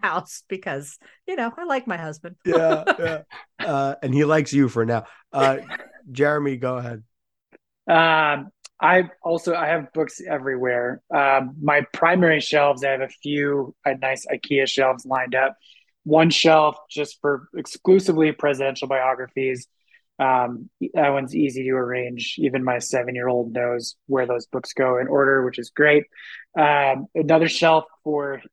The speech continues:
Speaker 3: uh, non-presidential focused history,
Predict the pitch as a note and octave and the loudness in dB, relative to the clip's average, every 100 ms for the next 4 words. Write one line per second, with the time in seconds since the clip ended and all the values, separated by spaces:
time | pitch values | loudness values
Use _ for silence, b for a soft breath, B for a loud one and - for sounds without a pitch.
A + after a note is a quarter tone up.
0 | _ D#3 C#3 C3+ B2 C#3 D#3+ - D#3+ D#3 | _ -10 -8 -8 -2 2 2 2 2 2
1 | D#3 - D#3+ D3+ D3 _ _ _ - D3+ | 0 2 4 4 0 _ _ _ -4 -4
2 | C3 D3+ D3 - - - D3 - D#3 D#3+ | 0 0 0 -4 -12 -6 -6 0 2 2